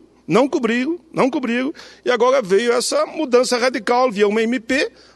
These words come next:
passando para quatro e meio, que vai ter consequências de um debate muito duro aqui no Congresso. Acho que foi erro, foi equívoco a forma como foi encaminhado.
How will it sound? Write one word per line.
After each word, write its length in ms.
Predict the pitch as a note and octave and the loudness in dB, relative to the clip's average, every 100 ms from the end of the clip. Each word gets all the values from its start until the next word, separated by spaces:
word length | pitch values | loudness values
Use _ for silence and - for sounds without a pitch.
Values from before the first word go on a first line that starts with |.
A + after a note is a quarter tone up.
| _ | _
passando 320 | C4 B3 B3+ | -4 -2 -2
para 140 | C4+ A3+ | 0 -2
quatro 240 | B3 D#4 | -2 -2
e 20 | |
meio, 160 | B3 C4+ | -4 -4
que 100 | C#4 | -4
vai 140 | E4 | -4
ter 140 | - C4 | -4 -6
consequências 680 | F#4 C#4+ B3+ A3+ D4 D#4+ | -6 -4 -2 -2 -2 -4
de 60 | A#3+ | -6
um 60 | C4+ | -4
debate 360 | A3 G#3+ A3 | 0 0 -2
muito 220 | A#3+ C4 | -6 -6
duro 540 | A3+ A#3+ D4 B3+ F#3 - - - - _ - | -4 0 0 0 -2 -6 -20 -20 -20 _ -6
aqui 240 | D#3 F3+ | -2 -2
no 80 | E3+ | 0
Congresso. 680 | D#3 C#3+ C#3+ A#2+ - - _ _ _ _ - | 0 0 -2 -2 -8 -12 _ _ _ _ 0
Acho 440 | F#3 C4 A#3+ C#4 | 2 2 0 -2
que 120 | D#4+ | -4
foi 400 | G#3 G#3 A3 - - _ _ _ _ | -2 2 2 0 -18 _ _ _ _
erro, 440 | F3+ A#3 G#3+ C3 A2 | 4 4 4 -2 -10
foi 200 | - E3 | -4 -2
equívoco 500 | F#3+ - B3 B3+ A#3 | -2 0 0 0 -2
a 60 | G3 | -2
forma 400 | - A3+ B3 G#3+ | 2 2 2 0
como 180 | G3+ | -6
foi 380 | D#3 F3+ G3 A3 - - _ _ | -4 2 2 0 -8 -20 _ _
encaminhado. 880 | F#3 G#3 A3 A3+ F#3+ E3+ E3+ - | -2 0 2 4 4 2 -2 -14